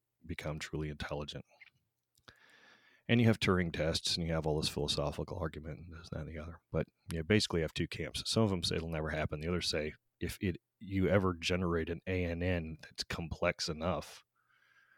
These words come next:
it will become sentient. Well, if that second group is true,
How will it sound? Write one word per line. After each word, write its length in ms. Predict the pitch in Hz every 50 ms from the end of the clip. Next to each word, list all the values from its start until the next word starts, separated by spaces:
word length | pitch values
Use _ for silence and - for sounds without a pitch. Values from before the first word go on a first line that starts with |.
| _ _ -
it 120 | 107 92
will 140 | 71 98 90
become 320 | 80 95 82 - 85 82
sentient. 580 | 80 - - - - - - - - - - - - _ _ _ _ _ _ - _ _ _ _ _ _ _ _ _ _ _ _ _ _ _ _ - - _ _ - - - - _ _ -
Well, 440 | 87 85 78 - - 80 - - - _ _ _ _ _ _ _ _ _ - - - - - - - - - _ _ _ _ _ _ _ _ _ _ _ _ _ _ _ _ _ _ _ _ _ _ _ _ _ _ _ _ _ _ _ _ _ _ _ _ _ _ _ - -
if 200 | 113 98 - -
that 440 | 90 82 98 92 92 - - -
second 420 | - - - 113 117 - - 117 - - - - - - - - - - - 90
group 260 | - 92 87 82 - -
is 180 | - 80 - -
true, 380 | - - - 92 80 73 78